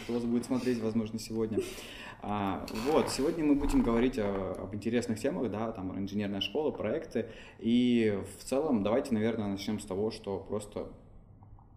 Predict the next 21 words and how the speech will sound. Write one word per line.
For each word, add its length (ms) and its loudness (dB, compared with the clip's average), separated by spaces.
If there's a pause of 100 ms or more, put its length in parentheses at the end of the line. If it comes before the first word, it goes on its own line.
расскажем, 560 4
узнаем, 340 2
что 140 -2
такое 180 0
инженерная 380 0
школа, 320 -4
потому 300 -6
что 180 -12
вот 240 -10
инженерная 400 -2
школа 280 -2
очень 200 -6
молодая, 520 -2 (320)
и 460 2 (380)
м-, 80 -4
много 640 2
кто 200 0
о 80 -2
ней 220 0
не 120 -2
знает, 440 -4